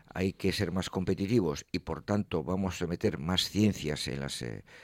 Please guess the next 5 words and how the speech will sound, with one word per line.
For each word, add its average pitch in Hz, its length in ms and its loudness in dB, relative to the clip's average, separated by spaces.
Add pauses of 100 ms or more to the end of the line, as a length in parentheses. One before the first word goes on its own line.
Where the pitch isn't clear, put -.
(220)
clases 87 560 0 (260)
de - 120 0
los 80 160 2
alumnos, 104 600 0 (380)
eh, 69 720 -2